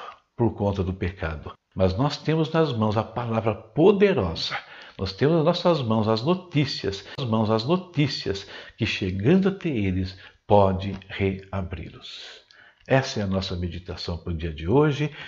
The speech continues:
meditação que vem aí um dia depois da, da nossa independência, do nosso Brasil,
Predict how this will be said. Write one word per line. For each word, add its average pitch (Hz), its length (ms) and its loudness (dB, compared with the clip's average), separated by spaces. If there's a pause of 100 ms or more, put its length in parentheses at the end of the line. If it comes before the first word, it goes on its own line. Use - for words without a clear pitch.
(120)
meditação 104 520 -2
que 104 120 -6
vem 98 280 2
aí 98 320 4
um 98 120 0
dia 135 380 2
depois 104 540 0
da, 98 80 0
da 95 160 0
nossa 92 420 -4
independência, 95 920 0
do 95 100 -6
nosso 95 340 -4
Brasil, 135 640 0